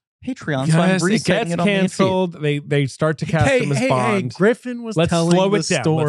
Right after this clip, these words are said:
Speaker 2: Let's slow it down. Let's slow it down.
Speaker 1: The excitement from the rumor mill of Brosnan being tipped for Bond makes N B C go, "Wait a second, maybe
Speaker 2: Let's give another
Speaker 1: let's
Speaker 2: season."
Speaker 1: capitalize
Speaker 2: Yeah.
Speaker 1: on this, get him back on Remington Steele. So they uncanceled Remington Steele.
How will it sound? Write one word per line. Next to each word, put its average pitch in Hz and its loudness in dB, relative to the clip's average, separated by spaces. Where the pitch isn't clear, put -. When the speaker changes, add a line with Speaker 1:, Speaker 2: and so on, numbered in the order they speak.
Speaker 2:
Let's 135 2
slow 160 2
it 160 -2
down. 98 -4
Let's 113 -8
slow 123 -2
it 117 -8
down. 85 -12
Speaker 1:
The 202 0
excitement 202 0
from 170 0
the 190 4
rumor 170 6
mill 123 2
of 139 -2
Brosnan 147 0
being 143 2
tipped - -2
for 190 0
Bond 139 -4
makes 156 -2
N 170 2
B 156 -2
C 160 -2
go, 139 2
"Wait 220 0
a 170 0
second, 120 0
maybe 147 2
Speaker 2:
Let's 147 -6
give 98 -6
another 117 0
Speaker 1:
let's 143 0
Speaker 2:
season." 147 0
Speaker 1:
capitalize 151 0
Speaker 2:
Yeah. 135 0
Speaker 1:
on 127 -2
this, 120 -2
get 139 2
him 139 2
back 127 0
on 123 -2
Remington 117 0
Steele. 117 0
So - -2
they 110 2
uncanceled 143 2
Remington 113 4
Steele. 104 2